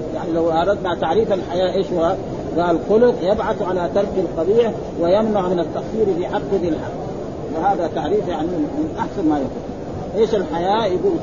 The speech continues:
"خلق في النفس يبعث على ترك القبيح ويمنع من التقصير في حق ذي الحق". ها، ما يقصر في إيه؟ في الواجبات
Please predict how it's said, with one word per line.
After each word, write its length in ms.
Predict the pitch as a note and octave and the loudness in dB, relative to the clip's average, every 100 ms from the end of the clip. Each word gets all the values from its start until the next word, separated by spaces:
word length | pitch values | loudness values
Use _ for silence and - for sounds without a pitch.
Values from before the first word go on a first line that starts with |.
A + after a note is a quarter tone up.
| G3+ | 4
"خلق 280 | G#3+ A#3 - - - - - | 6 6 4 -4 -8 -8 -2
في 40 | D3+ | 0
النفس 320 | D#3+ G#3 A3+ - - - | 2 2 0 -4 -8 -2
يبعث 460 | C#3+ F#3+ G#3 G#3+ G#3+ | 0 2 2 -2 0
على 260 | F#3 F3+ E3+ | 0 0 2
ترك 220 | G#3 - | 0 2
القبيح 440 | F#3+ E3 D#3+ D#3 - - - - - D3 | 0 2 2 2 0 -6 -8 -8 -4 2
ويمنع 480 | E3 G#3 A3 G#3 | 4 4 2 0
من 100 | F#3 | 0
التقصير 580 | F3+ D#3+ E3+ - A3+ G#3 E3+ | -2 -2 -6 -2 2 2 2
في 100 | E3+ | 0
حق 240 | G3+ F#3+ F3+ | -2 -2 -2
ذي 80 | E3 | -2
الحق". 220 | D3 E3 - - - - | -2 -6 -6 -8 -8 -4
ها، 180 | D3 G#3 | 0 2
ما 140 | F#3+ | 4
يقصر 440 | G3+ F#3+ F#3+ F#3+ E3 | 4 2 -2 -2 -2
في 60 | E3+ | 0
إيه؟ 180 | F3 E3+ | 0 0
في 300 | - - E3 | -2 -4 0
الواجبات 460 | E3+ D#3+ D#3 G3 | 2 2 2 2